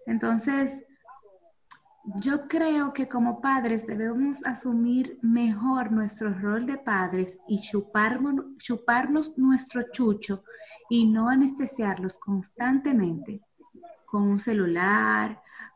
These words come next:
con una tablet, con una televisión. Porque si eso somos nosotros los adultos, creo que era Henry que decía eso ahorita, que no podemos controlar nuestro, nuestra adicción. Imagínate un niño, o sea,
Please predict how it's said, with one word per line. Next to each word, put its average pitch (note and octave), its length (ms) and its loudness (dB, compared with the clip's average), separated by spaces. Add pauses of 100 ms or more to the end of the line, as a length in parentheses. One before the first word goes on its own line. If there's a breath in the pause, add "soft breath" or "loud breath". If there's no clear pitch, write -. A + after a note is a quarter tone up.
con F#3+ 600 0
una F#3+ 260 0
tablet, F#3+ 520 0
con F#3 180 -4
una F3+ 180 -4
televisión. F3+ 800 -4 (840)
Porque A3+ 540 0
si C#4+ 280 0
eso D4 180 0
somos F4+ 240 2
nosotros D#4+ 300 2
los C#4+ 80 2
adultos, G3+ 280 4
creo G#3+ 160 0
que C4 80 -6
era C4+ 160 -2
Henry C4 240 0
que B3+ 120 -2
decía A3 440 -4
eso A3+ 140 -6
ahorita, G3 300 -2
que G3+ 120 -4
no G#3+ 200 0
podemos C4 340 2
controlar A3 460 -2
nuestro, G#3+ 600 -2 (200)
nuestra G#3 320 0
adicción. F#3 720 -4 (1080)
Imagínate B3+ 460 2
un C#4+ 140 6
niño, A3 420 6 (1120)
o A#3+ 60 -6
sea, G3+ 320 -2